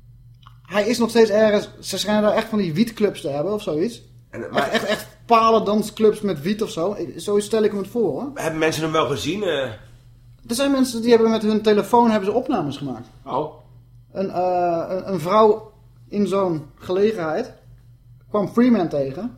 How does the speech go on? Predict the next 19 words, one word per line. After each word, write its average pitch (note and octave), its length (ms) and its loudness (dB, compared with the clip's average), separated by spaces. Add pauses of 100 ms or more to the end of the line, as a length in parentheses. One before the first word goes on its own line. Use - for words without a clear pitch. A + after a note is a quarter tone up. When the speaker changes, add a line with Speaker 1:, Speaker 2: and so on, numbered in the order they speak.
Speaker 2:
Ja, F#2+ 460 -10
hij F#2 120 -16
kende A2 320 -6
hem. D3+ 120 -6 (220)
Speaker 1:
Kende E3 260 2
ons. F#3 520 0 (180)
Wist D#3+ 240 -4
het D#3+ 100 -12
verhaal D#3 280 0
van D3 160 -8
Freeman E3+ 400 -2
is F3+ 140 -8
zoek. A#3+ 280 -2 (840)
Kwam G3 180 0
hem F3 80 0
daar D#3+ 120 0
tegen. F3 500 -2
Speaker 2:
Nederlandse A#2 420 -2
vrouw? G2 300 -6